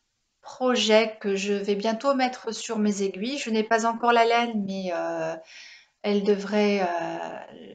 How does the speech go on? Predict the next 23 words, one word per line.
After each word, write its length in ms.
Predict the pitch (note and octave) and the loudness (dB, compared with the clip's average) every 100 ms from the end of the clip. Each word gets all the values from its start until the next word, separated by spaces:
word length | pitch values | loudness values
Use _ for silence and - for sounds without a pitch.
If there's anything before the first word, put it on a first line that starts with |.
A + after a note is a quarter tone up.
| - | -12
je 100 | G#3 | 0
vais 80 | G#3+ | 4
la 140 | G#3 | 4
commander 480 | G#3+ A3 G#3+ G#3 G#3 | 4 2 4 6 6
aujourd'hui. 640 | G3+ G3 F#3+ G3 C4 - - - - - - | 4 0 -4 -4 -6 -8 -16 -18 -20 -14 -4
J'ai 480 | A3+ D4 D4+ D4+ A#3+ | 2 4 4 2 4
eu 60 | |
la 160 | A3+ A3+ | 6 6
chance 460 | - D4+ E4 - | 4 2 0 -2
d'être 480 | A#3 A3 A3 A3+ A3 | 0 2 0 0 -4
sélectionnée 840 | G#3+ A#3+ B3 - B3 A3+ A3+ D#4+ - - - _ _ | -2 -4 -4 -2 -2 0 -2 -4 -8 -20 -20 _ _
pour, 320 | C#4 C#4 C4+ | -4 0 6
euh, 100 | A3+ | 6
faire 240 | A3+ B3 A3+ | 6 4 4
un 80 | |
test 360 | A3+ C#4+ C#4+ - | 4 2 2 4
knit 240 | B3 D4 - D#4 - | 4 4 -4 -8 -8
pour, 280 | - C4 B3 | -6 -2 4
euh, 180 | A3 G#3+ | 6 6
Sari 380 | G#3+ B3 B3 A#3 | 4 4 4 2
Nordlund. 760 | G3+ F#3+ F#3 G3+ C#4 G#3+ F3+ - _ - - - - _ | 2 0 -4 -2 0 0 -4 -8 _ -20 -20 -20 -20 _
C'est 380 | - - C4 C4 | -14 -2 2 4
son 340 | B3+ - A#3+ | 2 -2 -2